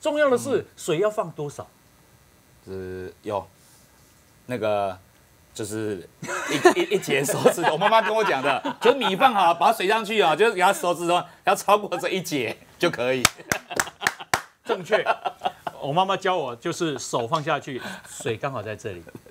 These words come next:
Speaker 1: 这样子，好。
Speaker 2: 以前都这样教的。
Speaker 1: 对。那可是呢，再来就是怎么样子控制火候到那个没有臭味道，
Speaker 2: 哦
Speaker 1: 这个很重要啊。
Speaker 2: 一直顾啊，
Speaker 1: 臭味道啊，
Speaker 2: 一直顾嘛，对不对？
Speaker 1: 对，就是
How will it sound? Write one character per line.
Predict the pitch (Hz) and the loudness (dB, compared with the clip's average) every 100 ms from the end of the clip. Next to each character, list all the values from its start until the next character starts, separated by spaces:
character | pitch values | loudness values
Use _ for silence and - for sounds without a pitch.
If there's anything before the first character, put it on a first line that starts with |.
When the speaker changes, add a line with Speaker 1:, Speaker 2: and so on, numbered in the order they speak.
| 131 | -12
Speaker 1:
这 | - | -4
样 | 120 | -4
子， | 107 98 - | -6 -14 -14
好。 | - 90 - - | -10 -10 -12 -10
Speaker 2:
以 | 135 | -4
前 | 147 | -2
都 | 147 | 0
这 | 185 | 2
样 | 190 151 | 0 0
教 | 143 143 | 0 0
的。 | 123 | -4
Speaker 1:
对。 | - 120 - - - - | -4 -4 -4 -8 -6 -2
那 | |
可 | - 170 | 0 0
是 | 233 | 0
呢， | 202 180 | 0 2
再 | 233 | 2
来 | 190 139 | 0 -2
就 | 165 | -8
是 | 156 - - _ 226 - _ - _ | -10 -10 -16 _ -2 -2 _ -20 _
怎 | - 135 | 0 0
么 | 165 | 2
样 | 226 180 | 0 0
子 | 120 | -6
控 | - 175 | -4 -4
制 | 170 156 | -2 -2
火 | - 113 | 0 -2
候 | 98 104 | -2 -8
到 | 113 156 117 - _ _ _ _ | -4 -2 -4 -8 _ _ _ _
那 | 170 | -6
个 | 139 | -4
没 | 113 110 110 - _ 120 113 | -4 -6 -10 -14 _ -12 -6
有 | - 123 | -2 -2
臭 | - 117 | -2 -4
味 | 113 | -6
道， | - 101 | -10 -6
Speaker 2:
哦 | |
Speaker 1:
这 | 113 | -2
个 | 202 | -2
很 | 147 | -2
重 | 139 143 | -4 -6
要 | 135 | -8
啊。 | 92 - - | -10 -16 -10
Speaker 2:
一 | - | -4
直 | 147 | 0
顾 | 190 | 0
啊， | |
Speaker 1:
臭 | 180 | -2
味 | 170 | -4
道 | - - - | -6 -14 -2
啊， | 147 196 | 0 2
Speaker 2:
一 | 127 | -2
直 | 123 107 | -6 -10
顾 | - 104 | -8 -8
嘛， | 90 | -10
对 | 82 | -14
不 | 85 | -18
对？ | 82 - | -18 2
Speaker 1:
对， | 226 - | 2 2
就 | 262 | -4
是 | 269 220 | -2 -4